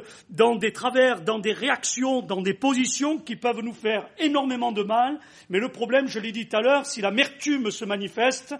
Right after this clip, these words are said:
elle va également toucher tous ceux qui nous entourent. Vous savez, quelqu'un a dit ceci un jour,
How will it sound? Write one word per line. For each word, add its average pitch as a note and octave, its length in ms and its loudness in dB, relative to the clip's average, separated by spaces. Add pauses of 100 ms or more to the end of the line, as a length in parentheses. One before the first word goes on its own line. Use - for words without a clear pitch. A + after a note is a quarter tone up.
(260)
elle G#3 180 0
va G#3+ 340 -2
également A#3+ 600 2 (180)
toucher A3 480 2 (140)
tous D4 140 4
ceux B3 240 -2
qui A3+ 120 -10
nous E3 200 -8
entourent. - 440 -16 (960)
Vous - 40 -12
savez, A3 200 4
quelqu'un G3+ 340 2
a F3 80 6
dit F3 140 -2
ceci G3+ 340 0
un D#3+ 100 4
jour, G3+ 300 -2